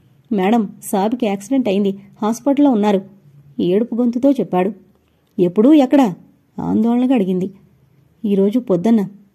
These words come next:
"పొద్దున్నైతే ఇప్పుడు చెబుతున్నావేం రతన్?" "ఏమో మేడం, నాకప్పుడేమీ తోచలేదు. సాబుకి తలకి దెబ్బ తగిలింది, అప్పట్నుండి మన స్పృహలో లేరు," రతన్ ఏడుస్తూ చెప్పాడు. "మై గాడ్, అసలు యాక్సిడెంట్ ఎలా అయింది?"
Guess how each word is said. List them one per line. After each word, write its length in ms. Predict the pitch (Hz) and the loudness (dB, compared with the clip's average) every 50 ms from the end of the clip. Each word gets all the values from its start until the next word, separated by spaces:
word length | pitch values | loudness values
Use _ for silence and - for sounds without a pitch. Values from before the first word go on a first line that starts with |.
| _ _ _ _ _ _ _ _ _ _ _ - | _ _ _ _ _ _ _ _ _ _ _ -2
"పొద్దున్నైతే 600 | 202 190 185 240 247 254 254 233 - 220 233 269 | 0 0 2 2 4 4 4 2 2 2 2 2
ఇప్పుడు 240 | 233 202 - 254 254 - | 2 0 -2 -2 0 0
చెబుతున్నావేం 480 | 269 240 233 269 254 262 254 262 254 240 | -2 0 2 2 4 4 4 4 2 2
రతన్?" 320 | 202 196 202 208 226 240 240 - - _ _ _ _ _ _ _ _ _ _ _ _ _ _ - | 0 0 0 0 -2 -2 -2 -8 -16 _ _ _ _ _ _ _ _ _ _ _ _ _ _ 0
"ఏమో 320 | 214 202 202 214 233 254 | 2 2 4 4 4 4
మేడం, 340 | 247 247 220 208 202 208 196 - - - - | 4 4 4 2 2 0 -2 -6 -10 -6 -4
నాకప్పుడేమీ 640 | 196 202 208 208 214 208 - 190 180 190 214 240 254 | -2 -2 -2 -2 -4 -2 0 0 0 2 2 0 0
తోచలేదు. 640 | 247 196 175 190 190 247 233 233 214 214 208 208 208 - - - | 0 -2 -4 -2 -2 0 0 2 2 2 2 0 -2 -8 -16 -20
సాబుకి 600 | - - 180 156 175 202 226 214 - 196 220 269 | -10 -6 -6 -4 -2 -2 -4 -2 -2 -2 -2 -2
తలకి 360 | 269 - 185 170 202 190 262 | -2 -2 -4 -4 -2 -2 -2
దెబ్బ 220 | 202 185 160 165 226 | -4 -2 -2 -2 -2
తగిలింది, 440 | 262 262 220 196 190 190 185 190 - - _ _ _ _ - | 0 0 0 0 0 0 -2 -4 -8 -16 _ _ _ _ -6
అప్పట్నుండి 600 | 240 240 - 214 202 202 196 202 208 214 240 277 | -6 -4 -2 -4 -2 -2 -2 0 0 2 2 2
మన 200 | 277 247 214 208 | 2 2 0 -2
స్పృహలో 460 | 202 - - 180 175 190 233 247 254 | -4 -4 -4 -2 0 2 2 2 4
లేరు," 280 | 233 196 214 233 214 - - - _ _ _ _ _ _ _ 202 | 4 4 4 2 2 0 -4 -14 _ _ _ _ _ _ _ -4
రతన్ 360 | 170 165 165 196 220 226 220 | -4 -4 -2 -2 0 0 0
ఏడుస్తూ 440 | 202 170 175 180 214 233 - 294 277 | 0 0 0 0 0 -2 -2 -2 -2
చెప్పాడు. 380 | 254 208 175 - 180 180 180 - - _ _ _ _ _ _ _ _ _ _ 214 | -2 -2 -2 -2 -2 -2 -2 -4 -10 _ _ _ _ _ _ _ _ _ _ 0
"మై 220 | 196 190 190 190 | 0 2 2 2
గాడ్, 320 | 175 165 185 185 202 202 185 - - - _ _ - | 0 -2 -2 -2 -2 -2 -4 -8 -14 -20 _ _ -4
అసలు 240 | 269 254 277 262 220 | -2 0 2 2 2
యాక్సిడెంట్ 480 | 175 175 - - 262 240 277 269 226 | 0 0 -2 -2 0 2 2 2 4
ఎలా 160 | 185 175 214 | 2 2 2
అయింది?" 380 | 254 277 269 269 269 277 277 269 | 4 4 6 6 6 4 2 0